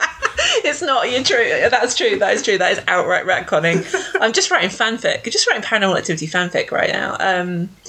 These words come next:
Speaker 1: yeah. <laughs> Trying to fix it 'cause I think, yeah, I just really like the first one, and I sort of wish I could forget ever having seen any of the others.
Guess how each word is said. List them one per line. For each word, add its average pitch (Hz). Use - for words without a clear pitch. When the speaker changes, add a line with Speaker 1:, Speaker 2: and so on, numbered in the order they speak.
Speaker 1:
yeah. 170
<laughs> -
Trying 466
to 392
fix -
it -
'cause -
I 320
think, 349
yeah, 302
I 269
just 381
really 381
like 370
the -
first 320
one, 160
and 160
I 196
sort 247
of 247
wish 247
I 247
could 240
forget 214
ever 202
having 214
seen 190
any 202
of 190
the 214
others. 214